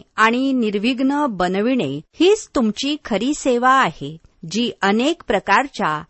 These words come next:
विघ्नांमधून सर्व आत्म्यांना मुक्त करते. अशी सेवाधारी मुलेच तपस्येच्या आधारावर बाबांकडून जीवनमुक्तीचे वरदान घेऊन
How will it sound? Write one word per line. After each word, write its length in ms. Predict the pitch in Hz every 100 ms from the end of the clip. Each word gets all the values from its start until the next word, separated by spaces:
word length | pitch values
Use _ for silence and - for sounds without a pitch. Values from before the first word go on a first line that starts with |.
| _
विघ्नांमधून 1120 | 190 214 220 233 262 339 392 330 247 294 359
सर्व 520 | 381 - 247 240 214 208
आत्म्यांना 720 | - 190 _ 220 240 254 269 302
मुक्त 400 | 240 240 _ 294 -
करते. 540 | 165 - 156 143 _ _ _
अशी 320 | 220 - 262
सेवाधारी 840 | 233 - 202 208 208 202 202 196 233
मुलेच 600 | 202 190 196 262 320 330 302
तपस्येच्या 720 | 202 - 202 - 208 202 247
आधारावर 920 | 254 269 196 180 196 208 262 262 165 165 _ _ _ _
बाबांकडून 920 | 202 240 240 269 320 349 277 226 269
जीवनमुक्तीचे 1200 | 233 - 220 214 285 320 247 _ - 208 - 262 285
वरदान 600 | 214 180 180 196 233 233
घेऊन 420 | - 302 262